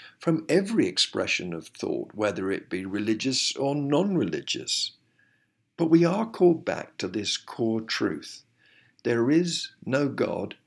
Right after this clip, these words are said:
except the God of Israel, and the God of Israel we recognize in Christ. He is not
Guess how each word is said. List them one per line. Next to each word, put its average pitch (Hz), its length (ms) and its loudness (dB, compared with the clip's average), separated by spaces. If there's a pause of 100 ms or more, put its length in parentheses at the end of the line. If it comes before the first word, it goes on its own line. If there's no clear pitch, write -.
(580)
except 139 540 -2
the 113 60 0
God 98 320 -2
of 87 120 -6
Israel, 87 640 -6 (560)
and 120 160 0
the 117 60 -2
God 143 260 4
of 139 200 4
Israel 95 520 0
we 117 200 -2
recognize 95 1040 -4 (320)
in 113 240 -2
Christ. 113 680 -4 (960)
He 170 200 0
is 165 260 6
not 170 320 -2